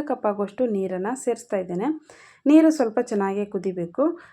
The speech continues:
ನಂತರ ನಾವು ಇದಕ್ಕೆ ಸಬ್ಬಕ್ಕಿಯನ್ನ ಸೇರಿಸ್ಕೊಳ್ಬೇಕಾಗತ್ತೆ. ಸಬ್ಬಕ್ಕಿ ನೆ-, ಚೆನ್ನಾಗಿ ನೆಂದಿರೋದ್ರಿಂದ ನೀರನ್ನ, ಆ, ಸೋಸಿ ಸಬ್ಬಕ್ಕಿಯನ್ನಷ್ಟೇ ಸೇರಿಸ್ಕೊಳ್ಬೇಕು. ನೋಡಿ, ನೆಂದಿರುವಂಥ ಸಬ್ಬಕ್ಕಿಯನ್ನ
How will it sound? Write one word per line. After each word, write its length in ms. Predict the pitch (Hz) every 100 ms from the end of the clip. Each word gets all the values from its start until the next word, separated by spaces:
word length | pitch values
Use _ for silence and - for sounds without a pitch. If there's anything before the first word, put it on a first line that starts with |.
| -
ನಂತರ 220 | 269 285 269
ನಾವು 220 | 233 208
ಇದಕ್ಕೆ 380 | 202 202 269 311
ಸಬ್ಬಕ್ಕಿಯನ್ನ 580 | 254 202 190 190 196 233
ಸೇರಿಸ್ಕೊಳ್ಬೇಕಾಗತ್ತೆ. 1200 | 226 190 - 185 175 175 175 170 277 320 - - -
ಸಬ್ಬಕ್ಕಿ 520 | 254 247 311 302 262
ನೆ-, 840 | 262 - 220 220 214 208 202 202
ಚೆನ್ನಾಗಿ 360 | 214 208 226 226
ನೆಂದಿರೋದ್ರಿಂದ 680 | 208 208 208 196 180 175 247 339 - - -
ನೀರನ್ನ, 380 | 214 208 202 233 311 - _ _ 220
ಆ, 160 | 196
ಸೋಸಿ 640 | 185 214 208 - 320 - _
ಸಬ್ಬಕ್ಕಿಯನ್ನಷ್ಟೇ 800 | - 208 196 190 190 185 180 277
ಸೇರಿಸ್ಕೊಳ್ಬೇಕು. 960 | 302 208 185 - 185 170 170 240 339 - _ _ _ _ _ _ _ _ _ _ _ _ _ _ _ _ _ _ _ _ _ _ _ _ _ _ _ _ _ _ _ 240
ನೋಡಿ, 160 | 262
ನೆಂದಿರುವಂಥ 540 | 269 226 214 214 208 208
ಸಬ್ಬಕ್ಕಿಯನ್ನ 580 | 214 185 190 185 196